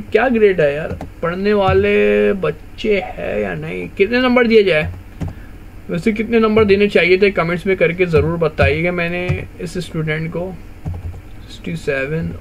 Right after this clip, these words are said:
और सेवेंटी सिक्स और फिफ्टी सिक्स, थोड़ा कम number भी देते हैं। तो एक बंदा, एक स्टूडेंट है जिसके पांच subject और पांच subject में उसके छः ये number आए, ठीक है, तो हमने एक एरे बना दिया।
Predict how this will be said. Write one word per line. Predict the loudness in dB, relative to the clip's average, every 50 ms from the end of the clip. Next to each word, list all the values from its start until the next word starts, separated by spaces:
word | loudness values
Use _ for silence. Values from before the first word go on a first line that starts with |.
| -12 -10
और | -8 -6 -6 -6 -6 -6 -6 -8 -10 -10 -12 -8 -8 -8 -6 -6 -6 -6 -8 -10 -12 -10
सेवेंटी | -8 -6 -6 -6 -6 -6 -6 -4 -4 -4
सिक्स | -4 -4 -6 -6 -6 -8 -14 -16 -14 -10 -8
और | -6 -6 -4 -2 0 2 2 2 0 0 -2 -4 -6 -8 -10 -10 -10 -10 -6 -4 -4 -6 -4 -4
फिफ्टी | -8 -8 -4 -4 -4 -4
सिक्स, | -2 -4 -6 -6 -2 0
थोड़ा | 2 2
कम | 2 2 0 -2
number | -2 -2 -2 -2 -2
भी | -2 -2
देते | -4 -4 -4 -6 -6
हैं। | -8 -10 -14 -16 -18 -18 -18 -4 2
तो | 2 4 6 6
एक | 6 6 6 6
बंदा, | 4 6 6 4 4 4
एक | 4 4 4 4 4 4
स्टूडेंट | 4 4 4 4 6 6 6
है | 6
जिसके | 6 4 2 4 2 2
पांच | 2 2 0 0 2 2
subject | 2 2 2 2 2 4 4
और | 2
पांच | 2 2 0 0 0
subject | 0 -2 -2 -2 -4 -4
में | -4
उसके | -4 -2 0 -2 0
छः | 0 0 0 0 0 0
ये | 0 2
number | 2 2 2 2 0 0 0
आए, | -4 -10 -6 0 2
ठीक | 2 4 4
है, | 2 0 0 -6 -8 -2
तो | 0 0
हमने | 2 2 2 2
एक | 0 0 0
एरे | 2 4 4 6 6
बना | 4 4 2 0 -2
दिया। | -2 -4 -6 -10 -10